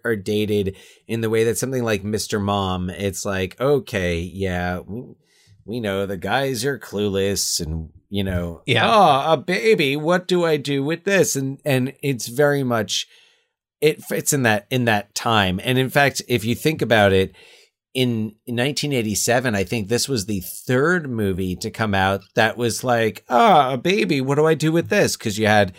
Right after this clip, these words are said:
Speaker 1: Baby Boom, and
Speaker 2: Right.
Speaker 1: she's having a baby.
Speaker 2: Yeah.
Speaker 1: All that same, I think all that's, like, fall, that fall.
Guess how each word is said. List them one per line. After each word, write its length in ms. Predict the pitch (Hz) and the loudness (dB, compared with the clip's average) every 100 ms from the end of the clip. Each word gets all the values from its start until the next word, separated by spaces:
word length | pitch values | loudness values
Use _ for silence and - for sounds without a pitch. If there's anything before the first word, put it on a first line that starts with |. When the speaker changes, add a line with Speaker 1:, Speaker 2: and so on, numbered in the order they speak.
| - _ _ _ | -20 _ _ _
Speaker 1:
Baby 300 | 117 117 113 | 2 2 2
Boom, 480 | 87 101 95 110 143 - - _ _ _ _ _ - | 2 2 0 -2 -6 -12 -20 _ _ _ _ _ -6
and 400 | 101 101 98 92 | -2 -2 -2 -2
Speaker 2:
Right. 160 | 127 117 | 2 4
Speaker 1:
she's 240 | 117 107 | 4 2
having 320 | 120 165 147 95 | 2 2 2 -2
a 60 | |
baby. 560 | 80 90 80 101 123 - _ - | -2 -2 -2 -4 -6 -12 _ -6
Speaker 2:
Yeah. 260 | 123 123 156 _ _ _ 110 | -2 -2 -2 _ _ _ 0
Speaker 1:
All 220 | 131 135 | 2 4
that 220 | 113 101 | 2 0
same, 200 | 120 90 | -6 -8
I 60 | 90 | -10
think 160 | - | -10
all 120 | 85 | -8
that's, 240 | 92 90 - - - | -8 -8 -12 -18 -16
like, 220 | 82 - - | -16 -16 -10
fall, 300 | - 190 76 | -6 -4 -4
that 240 | 78 - - | -8 -12 -10
fall. 280 | 85 - | -10 -10